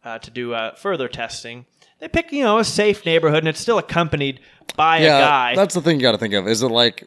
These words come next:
Speaker 1: Yeah,
Speaker 2: what's gonna
Speaker 1: someone's just
Speaker 2: happen
Speaker 1: gonna
Speaker 2: when this gets to, like,
Speaker 1: pick this thing up
Speaker 2: Santa
Speaker 1: and
Speaker 2: Ana,
Speaker 1: marry
Speaker 2: like,
Speaker 1: it, probably.
Speaker 2: I, I almost just said it.
Speaker 1: The
Speaker 2: I'll
Speaker 1: second
Speaker 2: say
Speaker 1: this
Speaker 2: it.
Speaker 1: goes to Los Angeles, it's stolen.
Speaker 2: Yeah, I, I think as a local city too, Santa Ana.
Speaker 1: This
Speaker 2: like,
Speaker 1: thing
Speaker 2: that
Speaker 1: better have,
Speaker 2: area
Speaker 1: like,
Speaker 2: is
Speaker 1: a
Speaker 2: where
Speaker 1: zapper, a little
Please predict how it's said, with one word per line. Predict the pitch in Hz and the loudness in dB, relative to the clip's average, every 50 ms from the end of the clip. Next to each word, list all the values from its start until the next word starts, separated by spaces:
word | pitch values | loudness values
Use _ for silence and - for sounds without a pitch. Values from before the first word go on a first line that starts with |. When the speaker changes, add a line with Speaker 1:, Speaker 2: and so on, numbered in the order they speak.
| _ _ _ _ _ | _ _ _ _ _
Speaker 1:
Yeah, | - 196 165 | 0 2 4
Speaker 2:
what's | 165 180 - | 4 4 4
gonna | 214 190 | 4 4
Speaker 1:
someone's | 170 | 4
just | 170 | 2
Speaker 2:
happen | 170 170 190 165 | 2 2 2 2
Speaker 1:
gonna | 151 | 2
Speaker 2:
when | 147 143 | 2 2
this | 139 135 113 104 | 2 2 0 -2
gets | - - - 156 139 - - | -6 -2 0 0 0 0 -2
to, | - 139 | -4 -2
like, | 127 117 110 104 98 - | 0 2 2 2 0 0
Speaker 1:
pick | 196 220 220 220 | 0 -2 -2 -2
this | 208 190 - - | -2 -4 -2 0
thing | 185 185 185 196 | -2 0 0 2
up | |
Speaker 2:
Santa | 196 147 143 139 139 | 2 2 2 4 2
Speaker 1:
and | 131 147 | 2 2
Speaker 2:
Ana, | 175 190 | 0 0
Speaker 1:
marry | 214 - | 0 -2
Speaker 2:
like, | 127 113 | -2 -4
Speaker 1:
it, | 107 - | -6 -8
probably. | - 120 113 110 101 76 | -8 -6 -6 -6 -6 -8
Speaker 2:
I, | 104 113 104 | -8 -8 -8
I | 82 - - - - | -10 -14 -18 -16 -14
almost | 95 98 85 87 - | -14 -14 -14 -14 -12
just | 92 - | -8 -6
said | - 90 | -6 -4
it. | 90 95 | -2 -2
Speaker 1:
The | 247 | -2
Speaker 2:
I'll | 226 | -2
Speaker 1:
second | - - - - | 0 0 0 0
Speaker 2:
say | - - | 0 -2
Speaker 1:
this | - - 95 | -2 -2 -2
Speaker 2:
it. | - | -2
Speaker 1:
goes | 226 220 190 156 | -2 -2 -2 -2
to | 170 170 | -2 0
Los | 180 170 160 143 - | 0 0 0 0 -2
Angeles, | 180 165 151 143 127 117 98 107 - - | -2 -2 -2 -4 -6 -8 -8 -8 -10 -10
it's | 147 - - | -10 -10 -10
stolen. | - - 147 131 123 110 107 110 113 | -4 -2 -2 -2 -2 -4 -8 -4 0
Speaker 2:
Yeah, | 156 147 135 | 2 2 4
I, | 117 117 131 135 143 151 | 4 2 4 4 4 4
I | 151 | 4
think | 147 - 170 139 | 4 2 2 2
as | 135 135 113 | 2 2 2
a | 127 131 | 0 0
local | 135 131 131 131 127 120 123 113 | 0 2 2 2 2 2 0 -2
city | - 127 117 107 | 0 0 -2 0
too, | - 131 131 | 2 0 0
Santa | - - 135 123 123 | 2 2 2 2 4
Ana. | 123 123 123 120 127 127 131 | 4 4 4 4 4 2 2
Speaker 1:
This | 127 113 123 | 0 -4 -4
Speaker 2:
like, | 208 226 214 | -2 -2 -2
Speaker 1:
thing | - - 147 | 0 0 0
Speaker 2:
that | 147 143 | 2 2
Speaker 1:
better | - - 143 143 | 2 0 0 0
have, | 139 | 0
Speaker 2:
area | 135 143 139 | 0 0 0
Speaker 1:
like, | - 127 | -2 0
Speaker 2:
is | 135 131 120 117 | 0 -2 0 -2
Speaker 1:
a | 156 | -2
Speaker 2:
where | 175 190 202 | -2 -4 -4
Speaker 1:
zapper, | 196 - 151 | -4 -2 -2
a | 135 | -2
little | 127 117 | -2 -4